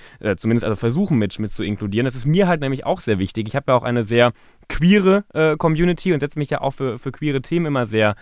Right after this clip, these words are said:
sehr stark ein. Und da hat mir mal jemand gesagt, du, ähm, die Sprache wird's am Ende nicht großartig verändern, dass Trans-, äh, äh, Personen oder Non-Binary-Menschen, ähm, akzeptiert das in der Gesellschaft, aber es zeigt,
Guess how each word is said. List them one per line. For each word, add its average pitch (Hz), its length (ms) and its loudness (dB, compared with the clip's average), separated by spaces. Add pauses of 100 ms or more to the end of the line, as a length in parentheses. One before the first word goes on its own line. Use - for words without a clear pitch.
(240)
sehr 117 180 2
stark 110 400 -2
ein. 131 180 2
Und 139 100 2
da 123 80 2
hat 160 100 0
mir 202 80 4
mal 170 160 6
jemand 160 260 2
gesagt, 135 400 0
du, 170 260 0 (360)
ähm, 127 400 6 (580)
die 127 140 0
Sprache 147 560 0
wird's 170 260 -2
am 139 160 -2
Ende 180 360 0 (120)
nicht 143 420 2 (800)
großartig 165 640 2
verändern, 196 500 0
dass - 320 -4
Trans-, 156 460 -4
äh, - 80 -6
äh, 143 720 -2
Personen 151 440 -2
oder 131 200 0
Non-Binary-Menschen, 147 1000 0 (340)
ähm, 131 420 4
akzeptiert - 720 -2
das 190 80 0
in 151 120 0
der 139 100 0
Gesellschaft, 123 440 0
aber 135 180 2
es 127 160 -4
zeigt, - 640 -2